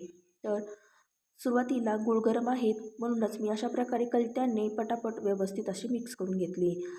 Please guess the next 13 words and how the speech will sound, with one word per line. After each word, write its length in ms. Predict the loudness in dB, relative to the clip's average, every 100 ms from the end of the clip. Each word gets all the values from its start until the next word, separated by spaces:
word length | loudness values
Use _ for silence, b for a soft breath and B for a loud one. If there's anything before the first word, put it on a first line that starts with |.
| B
आता 160 | -10 -2
नंतर 280 | 0 0 0
हाताने 420 | -2 0 0 0 0
ते 220 | 0 0
अशा 180 | -2 -8
प्रकारे 360 | -4 -4 -2 -2
आपल्याला 380 | -2 -2 -2
चांगले 380 | -2 -2 0 0 -2 -4 B B B B -4
व्यवस्थित 600 | 0 2 2 0 -6 -6
मिक्स 200 | -6 -6
करून 240 | -4 -2 0
घ्यायचे 320 | 0 -2 -2
आहे. 300 | -2 0 0